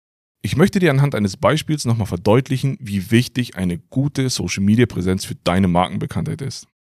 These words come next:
Stell dir dafür eine fiktive Online-Plattform Funfinder vor, die Freizeitaktivitäten in Deutschland vermittelt.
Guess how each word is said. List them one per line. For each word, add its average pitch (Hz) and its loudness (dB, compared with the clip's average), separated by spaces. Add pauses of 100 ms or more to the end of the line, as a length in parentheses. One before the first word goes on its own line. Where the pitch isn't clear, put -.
(460)
Stell - -4
dir 156 2
dafür 139 0
eine 92 -4
fiktive - -8
Online-Plattform 127 -2 (380)
Funfinder 139 0
vor, 147 0 (320)
die 104 2
Freizeitaktivitäten 95 -4
in 98 0
Deutschland 87 0
vermittelt. - -12